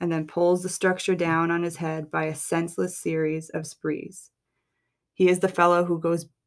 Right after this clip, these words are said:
to bed so intoxicated he ought to sleep the clock around. Yet early,"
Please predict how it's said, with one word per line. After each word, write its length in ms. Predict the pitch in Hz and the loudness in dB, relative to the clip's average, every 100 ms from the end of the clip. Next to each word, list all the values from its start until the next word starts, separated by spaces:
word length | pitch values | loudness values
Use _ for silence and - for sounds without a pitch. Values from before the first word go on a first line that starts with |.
| _ _ - - | _ _ -20 -12
to 100 | - | -4
bed 340 | 170 170 165 160 | 0 2 2 0
so 240 | - 170 | 0 2
intoxicated 840 | 190 190 185 185 175 165 156 160 160 | 2 4 4 4 -6 -2 0 0 -2
he 180 | 170 | -2
ought 220 | 165 156 160 | 2 2 0
to 80 | 175 | -6
sleep 500 | - 170 160 160 _ _ _ _ _ _ _ _ _ | -4 -4 -4 -4 _ _ _ _ _ _ _ _ _
the 100 | 175 | -2
clock 360 | 175 160 170 - 170 | 0 2 0 -2 -2
around. 480 | 160 - - - - - - _ _ _ _ _ _ _ _ _ _ - - _ _ _ _ _ _ _ _ | 0 0 -2 -4 -8 -14 -18 _ _ _ _ _ _ _ _ _ _ -20 -20 _ _ _ _ _ _ _ _
Yet 200 | 214 202 196 | 6 8 10
early," 500 | 202 202 202 196 | 10 12 10 6